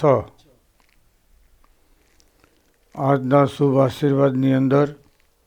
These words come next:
ગુણાતીતાન સ્વામીની વાતો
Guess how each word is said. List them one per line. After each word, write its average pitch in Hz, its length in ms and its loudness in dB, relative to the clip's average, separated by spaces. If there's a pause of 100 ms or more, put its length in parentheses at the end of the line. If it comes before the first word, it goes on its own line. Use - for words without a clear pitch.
(2250)
ગુણાતીતાન 139 680 0
સ્વામીની 139 440 0
વાતો 131 640 0